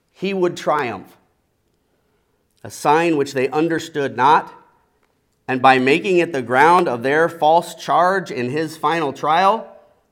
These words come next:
themselves unwittingly fulfilled." A plan is unfolding. And Christ knows exactly what the plan is.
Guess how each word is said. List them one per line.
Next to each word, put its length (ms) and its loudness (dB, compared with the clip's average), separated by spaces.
themselves 920 -2
unwittingly 720 -4
fulfilled." 600 -12
A 60 -16
plan 380 -2
is 120 -10
unfolding. 580 -12
And 100 -14
Christ 260 2
knows 420 4
exactly 640 2
what 340 4
the 80 0
plan 420 2
is. 600 0